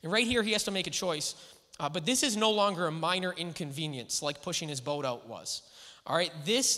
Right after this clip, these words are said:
this is a pretty major inconvenience. All right, I wanna lay this out for us. He has spent the day cleaning his nets from fishing the night before. All right, that's important. Dirty nets would not catch fish.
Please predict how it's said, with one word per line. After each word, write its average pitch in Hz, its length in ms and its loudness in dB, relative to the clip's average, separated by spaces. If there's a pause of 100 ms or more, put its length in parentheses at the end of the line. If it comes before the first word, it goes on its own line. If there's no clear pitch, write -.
this 214 240 0
is 247 200 2
a 180 60 2
pretty 208 360 -2
major 175 600 -2
inconvenience. 143 840 -8 (840)
All 135 60 -2
right, 131 80 0
I 143 40 -4
wanna 175 160 0
lay 180 280 2
this 170 200 0
out 156 180 2
for 135 160 -2
us. - 140 -4
He 247 160 -2
has 262 100 0
spent 214 300 -4
the 208 80 -2
day 165 200 -2
cleaning 233 500 -2
his 165 240 -2
nets 151 420 -4 (220)
from 160 160 -6
fishing 175 280 -2
the 151 100 -4
night 160 160 -2
before. 135 360 -6 (500)
All 139 60 -2
right, 151 140 0
that's 185 240 2
important. 185 540 -6 (680)
Dirty 196 280 4
nets 202 520 2
would 175 200 -4
not 160 340 -4
catch - 260 -6
fish. - 420 -12